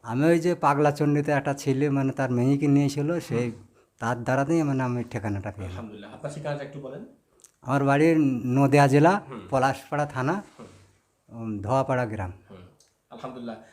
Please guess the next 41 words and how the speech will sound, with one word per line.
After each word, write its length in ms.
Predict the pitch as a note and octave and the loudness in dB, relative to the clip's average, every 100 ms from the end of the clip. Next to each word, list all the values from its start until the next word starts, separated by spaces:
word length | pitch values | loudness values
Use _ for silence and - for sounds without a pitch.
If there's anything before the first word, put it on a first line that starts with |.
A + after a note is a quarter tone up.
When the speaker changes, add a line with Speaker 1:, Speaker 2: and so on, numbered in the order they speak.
| _ | _
Speaker 2:
তাহলে 200 | D3 D3 | -6 -6
বাচ্চার 500 | C3 C3+ - D#3 D3 | -4 -8 -4 -6 -6
জন্য 200 | D3 D3 | -8 -6
আপনারা 280 | B2+ D3 - | -6 -8 -10
খুশি 220 | D3 D#3+ | -10 -8
আছেন 140 | D#3+ | -6
তো? 120 | F#3+ G3 | -6 -6
Speaker 1:
হ্যাঁ, 100 | C3 | -6
Speaker 2:
আমার 140 | A2+ | -4
চিকিৎসায় 200 | B2+ C3 | -2 2
Speaker 1:
আলহামদুলিল্লাহ, 480 | C#3 C#3 C#3+ D3 D3 | 2 2 2 0 0
খুব 200 | D3 C3 | -2 -2
ভালো 220 | G#2+ G#2+ | -4 -6
আছি 180 | G2 G2 | -8 -10
আমি। 140 | F#2 | -10
Speaker 2:
খুশি 140 | C#3+ D3 | -6 -6
আছেন? 220 | - G#2+ | -6 -6
Speaker 1:
হ্যাঁ, 140 | A2+ | -8
খুশি 180 | G2 G#2 | -8 -10
আছি। 100 | A#2 | -10
Speaker 2:
আলহামদুলিল্লাহ। 400 | G2 A#2+ A2 A2 | -10 -10 -10 -10
আপনি 220 | B2 D#3 D3+ | -8 -6 -2
বললেন 300 | E3 E3+ E3+ | 0 0 0
যে 100 | E3 | 2
আবার 200 | E3 D#3+ | 2 2
রোগী 140 | D#3 | 0
Speaker 1:
হ্যাঁ। 120 | E3 | -2
Speaker 2:
কিছু 140 | - D#3+ | 0 0
আসবে 260 | - B2 | 0 -2
না? 100 | C3 | -2
Speaker 1:
হ্যাঁ, 320 | B2 B2 G2+ | -2 -2 -4
আবার 260 | G#2+ A#2+ D3 | -6 -4 -2
Speaker 2:
হ্যাঁ। 120 | D#3+ | -2
Speaker 1:
ফের 80 | C3+ | -2
রোগী 560 | C#3 C#3+ C#3 C#3 D3 D3+ | 0 0 0 0 0 0
আসবে, 340 | C3 C#3+ D#3 | 0 0 -2
দুটো 260 | C3+ C3 C#3 | -6 -6 -8
রোগী 220 | A#2+ A#2 | -8 -10
আসবে। 340 | G2+ F#2+ A#2 | -12 -14 -16
Speaker 2:
জি, 180 | A2 A2 | -12 -12
আলহামদুলিল্লাহ। 440 | G#2 A2+ G2+ F#2 | -10 -10 -8 -8